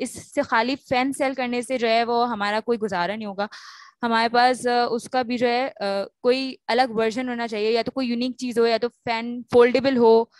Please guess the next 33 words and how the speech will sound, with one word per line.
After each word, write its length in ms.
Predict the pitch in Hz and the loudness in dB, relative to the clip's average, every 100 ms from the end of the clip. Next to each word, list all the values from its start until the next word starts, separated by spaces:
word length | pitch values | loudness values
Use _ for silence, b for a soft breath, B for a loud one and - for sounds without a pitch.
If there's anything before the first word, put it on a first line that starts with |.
| B B B | B B B
या 200 | 220 233 | -2 0
fan 340 | 240 247 233 240 | 0 -4 -4 -2
जो 120 | 240 | -2
है 260 | 233 240 | 0 -2
वो 400 | 233 240 240 240 240 | 0 0 2 0 -2
rechargeable 680 | 226 - 208 214 247 262 | -2 0 0 -2 -6 -6
हो, 360 | 254 220 226 226 b b _ | -2 0 0 -4 b b _
इस 140 | 269 | -12
तरह 220 | - 285 277 | -2 -2 -2
की, 160 | 285 247 | -8 -6
या 160 | 254 | -4
ट्रे-, 300 | 254 254 226 233 | 0 2 2 0
travel 380 | - 240 277 | 2 4 4
friendly 400 | 349 311 262 254 277 | 2 -2 -6 -6 -6
fan 300 | 247 220 226 | -4 -4 -4
हो। 220 | 208 208 B B _ | -4 -6 B B _
तो 80 | 269 277 285 | 4 6 6
इस 180 | - 294 | 4 -2
तरह 200 | 330 311 | 0 0
की 120 | 311 320 | 0 -6
चीज़, 360 | 277 294 285 | -6 -8 -8
अ, 520 | 269 226 226 220 220 - 233 | -8 -6 -2 0 -2 -6 -6
हमें 340 | 240 254 277 | -2 0 0
hunt, 360 | 262 240 247 233 | 0 -2 -4 -6
अ, 100 | 220 | -6
करनी 340 | 247 233 240 | -2 -2 0
है 180 | 262 233 349 | -2 -2 -4
या 60 | 285 | -8
हमें 260 | 233 240 247 | -6 -4 -2
list 280 | 240 - | -4 -4
करनी 260 | 269 240 240 | -6 -4 -4
है 100 | 269 | -4
जो 160 | 254 | -2